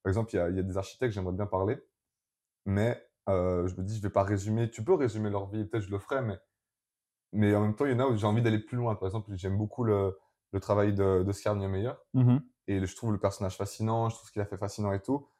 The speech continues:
Speaker 1: Et je, je pourrais en faire un, un Reels d'une minute où je, où je vais vite en mode brésilien, architecte courant moderne, paf, il a fait tac, tac, tac, son gros projet, c'est Brasilia.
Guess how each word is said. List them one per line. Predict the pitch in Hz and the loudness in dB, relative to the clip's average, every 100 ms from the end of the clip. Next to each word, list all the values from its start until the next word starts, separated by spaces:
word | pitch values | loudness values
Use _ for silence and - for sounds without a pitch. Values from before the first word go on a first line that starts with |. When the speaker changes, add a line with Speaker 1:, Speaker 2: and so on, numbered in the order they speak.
| _ - | _ -14
Speaker 1:
Et | |
je, | - - _ _ _ _ | -14 -14 _ _ _ _
je | - - | -10 0
pourrais | 143 | 4
en | 185 | 4
faire | - 117 | 4 2
un, | 107 98 | 4 4
un | 104 | 2
Reels | 101 117 107 98 _ _ - | 4 2 0 -6 _ _ -4
d'une | 104 110 | 0 2
minute | 113 120 120 - | 2 0 -2 -4
où | 107 | -2
je, | 101 95 90 92 - | 2 2 2 2 -2
où | 101 | -4
je | |
vais | 95 | -4
vite | 101 113 | -2 -2
en | 98 | -4
mode | 92 90 _ _ - | -6 -8 _ _ -4
brésilien, | 104 110 113 113 113 - _ - | 0 2 2 2 -2 -4 _ -6
architecte | 98 - 104 107 | -4 -4 -4 -4
courant | - 104 | 0 0
moderne, | 104 110 110 110 - | 2 2 2 0 0
paf, | 110 107 - | 2 2 2
il | 104 | -2
a | 95 | -2
fait | 98 90 | -2 -2
tac, | - 110 | -2 0
tac, | 104 98 | -2 -2
tac, | - 107 | -2 -2
son | - | 0
gros | 98 | -4
projet, | 95 104 104 101 | -2 -2 -2 -2
c'est | 95 | -2
Brasilia. | 90 98 98 110 - | -2 -4 0 -2 -2